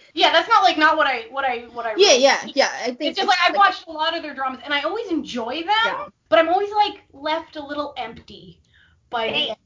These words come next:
Speaker 1: endings of them.
Speaker 3: they're very good at characters and stories,
Speaker 1: Yeah.
Speaker 3: but they're not real good at endings. They're
Speaker 1: Yeah.
Speaker 3: not great at wrapping things up.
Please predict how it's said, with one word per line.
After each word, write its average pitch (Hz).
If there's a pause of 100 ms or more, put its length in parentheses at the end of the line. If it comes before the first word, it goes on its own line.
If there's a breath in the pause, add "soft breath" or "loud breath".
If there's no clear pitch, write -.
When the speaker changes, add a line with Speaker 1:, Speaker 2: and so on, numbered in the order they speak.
(120)
Speaker 1:
endings 208
of -
them. -
Speaker 3:
they're 277
very 285
good 285
at 254
characters 247 (160)
and 220
stories, 254
Speaker 1:
Yeah. -
Speaker 3:
but 233
they're 226
not 226
real 233
good 220
at 196
endings. 180 (120)
They're 202
Speaker 1:
Yeah. 208
Speaker 3:
not 208
great 202
at 196
wrapping 185
things 175
up. 131